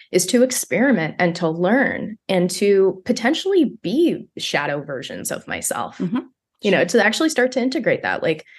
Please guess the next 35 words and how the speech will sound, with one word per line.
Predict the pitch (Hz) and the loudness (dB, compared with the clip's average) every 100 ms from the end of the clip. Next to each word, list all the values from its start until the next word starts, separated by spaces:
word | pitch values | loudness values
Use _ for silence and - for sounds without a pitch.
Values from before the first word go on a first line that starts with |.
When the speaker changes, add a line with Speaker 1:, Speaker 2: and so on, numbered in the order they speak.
| _ | _
Speaker 2:
Yeah. | 196 175 | -6 -2
Speaker 1:
is | 185 | 0
it | 208 | 2
being | 247 | 2
selfish | 254 240 262 320 - | 2 0 0 -2 2
or | |
is | 277 | 4
it | 247 | 4
<laughs> | 254 302 | 4 0
having | - 254 | -4 -4
boundaries? | 269 277 220 - 233 - - | -2 0 0 0 -2 -4 -6
Speaker 2:
Right, | 196 - 240 | -4 0 2
Speaker 1:
You | 240 | 4
know? | 269 | 4
Speaker 2:
yes. | 381 - - | 2 -2 -4
<laughs> | 294 | -2
Right. | 262 196 | 0 2
Speaker 1:
Is | 233 | 2
it | 247 | 2
being | 262 | 0
selfish | 262 254 311 349 359 | 0 0 0 -4 -2
or | 240 | 0
is | 247 | 2
it | 233 | 2
being | 247 220 | 2 0
honest | 214 233 240 226 | -2 -4 -4 -2
about | 214 202 | 0 0
what | 190 196 | -2 -2
I | 185 | 0
want | 180 190 185 - | -2 -2 -4 -6
and | 185 180 | -4 -2
need | 190 190 170 | 0 2 4
Speaker 2:
Yeah. | 160 | 2
Speaker 1:
or | |
desire? | 160 160 160 196 254 - 151 | 0 -2 -2 -2 -2 -4 -10